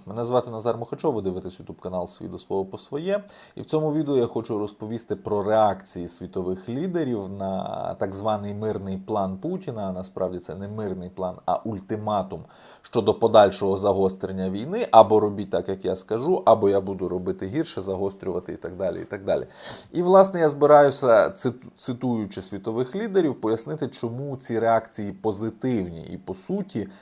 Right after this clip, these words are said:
їхні реакції на фрази Путіна, вони підтверджують те, що я вчора сказав у відео, що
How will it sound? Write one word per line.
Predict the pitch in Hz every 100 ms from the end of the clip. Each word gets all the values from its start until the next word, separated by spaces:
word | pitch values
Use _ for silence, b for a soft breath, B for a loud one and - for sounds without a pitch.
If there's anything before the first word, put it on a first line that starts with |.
| B
їхні | 107 143 151 127 117
реакції | 113 120 170 220 - - 127 110
на | 104 107 101 95 92
фрази | 92 101 101 95
Путіна, | 95 180 190 139 104
вони | 107 110
підтверджують | 101 95 117 139 131 113
те, | 98
що | - -
я | 95
вчора | 95 98 90 92
сказав | - 92 92 90
у |
відео, | 120 151 123 104
що | - 95